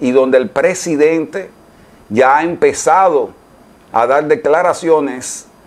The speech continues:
de ciertos cambios a lo interno de la policía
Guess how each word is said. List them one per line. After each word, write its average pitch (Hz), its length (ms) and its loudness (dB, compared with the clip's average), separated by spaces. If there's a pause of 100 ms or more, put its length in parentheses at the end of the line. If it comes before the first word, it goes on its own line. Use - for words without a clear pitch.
(140)
de 127 560 0
ciertos 196 920 -4
cambios 120 640 -4 (340)
a 147 140 2
lo 151 80 -2
interno 139 560 0 (360)
de 135 260 0
la 185 180 -2
policía 151 720 -2